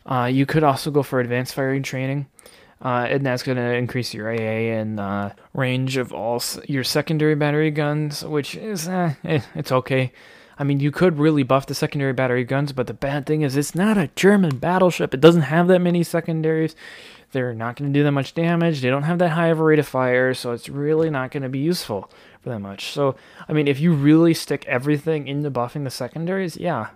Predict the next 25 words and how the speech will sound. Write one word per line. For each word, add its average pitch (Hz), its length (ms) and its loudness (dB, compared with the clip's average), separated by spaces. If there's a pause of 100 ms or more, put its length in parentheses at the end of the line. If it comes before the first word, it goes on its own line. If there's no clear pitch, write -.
(220)
I 156 40 -6
mean, 139 180 0
you 139 100 -2
probably 160 320 0
could 151 200 0
get 143 140 0
the 131 100 -4
range 135 300 -4
on 123 280 -4
to 113 320 -2 (720)
seven-ish 170 920 0
kilometers, 196 600 0
maybe 143 320 0
six - 300 -8
five 123 340 0
or 175 100 2
so. 190 340 2 (600)
Uh, 127 480 0 (160)
really 175 200 2
not 135 200 -4
super 123 200 -8
useful. 123 460 -4 (1300)
Uh, 135 260 0 (380)
signal 220 340 2
flags, 208 560 -2